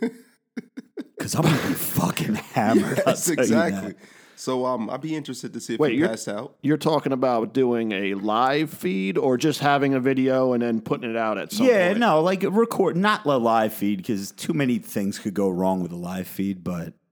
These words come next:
Speaker 2: if, you know, if
Speaker 3: Yeah.
Speaker 2: someone records it and I can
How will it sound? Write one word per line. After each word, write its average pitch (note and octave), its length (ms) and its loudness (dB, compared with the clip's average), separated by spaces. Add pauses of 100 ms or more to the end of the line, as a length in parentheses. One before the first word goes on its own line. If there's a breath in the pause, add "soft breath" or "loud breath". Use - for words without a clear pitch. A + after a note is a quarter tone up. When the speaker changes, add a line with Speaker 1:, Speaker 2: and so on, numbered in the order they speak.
(120)
Speaker 2:
if, - 260 -8 (220)
you G#3 100 -2
know, D#2 200 -14 (760 soft breath)
if C#3 140 2
Speaker 3:
Yeah. - 120 -12 (440)
Speaker 2:
someone F#3 380 2
records B2 500 0
it C3+ 140 0
and G#2 100 -2
I G2 80 -2
can G2 180 -8